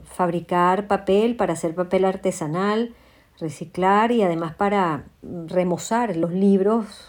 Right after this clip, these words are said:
restaurar esos libros antiguos o libros que están en malas condiciones. Ellos los ponen preciosos y además diseñan encuadernación, ¿no? Para nuevos libros, además.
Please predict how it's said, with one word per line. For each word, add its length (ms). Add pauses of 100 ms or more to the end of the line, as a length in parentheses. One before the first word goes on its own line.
restaurar 580
esos 260
libros 380
antiguos 720
o 120
libros 280
que 80
están 220
en 320
malas 220
condiciones. 640
Ellos 200
los 100 (300)
ponen 420 (160)
preciosos 640
y 80
además 360
diseñan 440
encuadernación, 1040
¿no? 200 (580)
Para 200
nuevos 340
libros, 440
además. 240